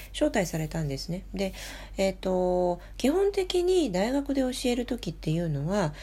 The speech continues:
自分が、自分からアプライをするっていうのがほぼほぼなんですけど、なので、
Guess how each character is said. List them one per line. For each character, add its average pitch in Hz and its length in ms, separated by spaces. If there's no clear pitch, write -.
自 220 120
分 302 400
が、 302 380
自 208 60
分 294 220
か 311 120
ら 302 200
ア 208 40
プ 226 120
ラ 226 140
イ 165 60
を 139 60
す - 140
る 156 80
っ 185 40
て - 200
い 170 100
う 175 100
の 147 140
が 151 80
ほ 156 180
ぼ 180 120
ほ 185 120
ぼ 175 120
な 180 100
ん 170 80
で 143 80
す - 120
け 151 120
ど、 160 240
な 220 100
の 196 100
で、 165 120